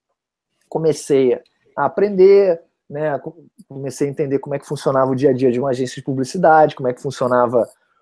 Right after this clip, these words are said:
o mercado de publicidade, né? O que que era. É, tive acesso a, a umas coisas, assim, muito bacanas do mercado, umas propagandas muito legais,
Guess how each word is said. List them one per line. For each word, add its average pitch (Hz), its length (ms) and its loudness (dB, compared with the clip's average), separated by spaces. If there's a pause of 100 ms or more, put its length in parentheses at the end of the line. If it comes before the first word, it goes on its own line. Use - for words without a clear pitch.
(160)
o 131 80 -14
mercado 135 560 0
de 127 100 -6
publicidade, 135 800 0
né? 120 120 -8
O 117 60 -8
que 139 120 -14
que 139 160 -4
era. 139 260 2 (680)
É, 131 160 -6
tive 139 220 -4
acesso 131 800 -2
a, 107 680 -8 (1000)
a 120 60 -16
umas 120 180 -16
coisas, 123 260 -4
assim, 127 100 -16
muito 139 300 -10
bacanas 120 460 -2
do 113 60 -4
mercado, 113 520 0
umas 107 160 -10
propagandas 110 540 -4
muito 110 280 -10
legais, 117 500 2